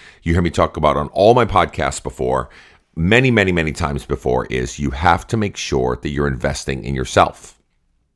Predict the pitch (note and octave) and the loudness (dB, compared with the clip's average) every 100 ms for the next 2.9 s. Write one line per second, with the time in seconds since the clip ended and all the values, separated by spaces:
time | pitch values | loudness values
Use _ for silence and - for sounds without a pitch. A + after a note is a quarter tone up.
0 | _ _ _ _ C2+ C#2+ D#2 F#2 A2+ G#2 | _ _ _ _ -6 2 4 4 2 -2
1 | - D2+ C2+ C2 - - - - D#2 F#2 | 0 2 2 0 -6 -20 -12 -8 -6 -2
2 | D#2+ G#2+ A2 G#2+ - C#2+ C#2 C2+ | -2 -2 -2 0 -2 -2 -2 -6